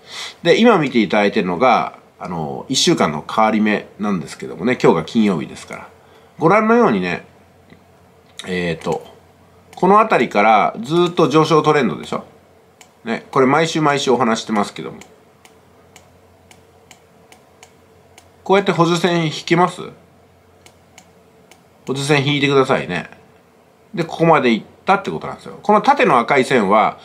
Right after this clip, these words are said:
これはチャンネルラインですから気にしないでください。こうやってチャンネルラインっていう言葉もさらっと出ますけども、それが何を意味するのかわからなければ、私の言ってることわかんないでしょ。だから基礎用語は暗記してくださいっていうことを申し上げております。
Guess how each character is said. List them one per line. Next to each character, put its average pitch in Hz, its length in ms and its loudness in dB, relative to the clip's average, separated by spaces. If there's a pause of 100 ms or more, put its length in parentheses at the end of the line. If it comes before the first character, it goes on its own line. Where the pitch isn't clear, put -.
(180)
こ - 100 -2
れ 190 60 2
は 175 40 0
チ 175 100 -2
ャ 160 40 2
ン 160 40 -2
ネ 170 60 0
ル 160 80 0
ラ 160 120 2
イ 120 60 -2
ン - 20 -4
で 82 80 -8
す - 100 -18
か - 60 -12
ら 71 80 -10
気 - 140 -10
に 98 100 -2
し 101 120 -8
な 87 80 -4
い 69 40 -8
で - 60 -14
く - 80 -16
だ - 80 -16
さ - 120 -16
い。 - 60 -16 (640)
こ 196 100 2
う - 40 4
や 180 60 0
っ 175 40 2
て - 40 -6
チ - 80 2
ャ 180 40 2
ン 196 40 2
ネ 254 80 4
ル 285 80 -2
ラ 349 100 6
イ 349 60 4
ン 220 60 4
っ - 20 -8
て - 80 0
い 107 180 6
う 107 60 2
言 123 120 2
葉 123 160 4
も 95 180 0
さ - 120 -2
ら 120 100 4
っ 117 40 -8
と 127 80 -6
出 107 100 0
ま 123 140 2
す - 80 -10
け - 80 -12
ど 82 80 -6
も、 90 100 -4
そ - 120 0
れ 208 80 6
が 202 100 2
何 233 240 2
を 165 40 4
意 - 20 2
味 123 100 2
す - 100 -4
る 101 60 0
の 92 100 -2
か - 80 -2
わ 92 120 2
か 113 100 0
ら 117 60 0
な 101 100 -2
け - 100 -10
れ 85 80 -6
ば、 82 60 -2
私 160 220 -2
の 190 80 6
言 175 80 0
っ - 20 -8
て 185 60 0
る 175 40 0
こ 160 60 -2
と 98 80 0
わ 85 100 0
か 240 120 -2
ん 226 60 0
な - 40 -4
い - 40 -8
で - 60 -12
し - 80 -14
ょ。 - 120 -16 (360)
だ 202 120 0
か 220 60 0
ら 165 100 0
基 - 80 -10
礎 180 160 2
用 147 160 6
語 113 80 4
は - 180 4
暗 95 140 -8
記 104 120 -8
し - 60 -8
て 107 60 -6
く 92 60 -4
だ 92 40 -8
さ 190 120 0
い 214 40 -2
っ - 40 -6
て - 120 -10
い - 40 -10
う - 20 -14
こ 82 60 -10
と - 100 -12
を - 100 -14
申 98 140 0
し - 80 -8
上 160 40 -6
げ - 80 -12
て - 80 -20
お - 40 -20
り - 40 -20
ま - 60 -20
す。 - 240 -20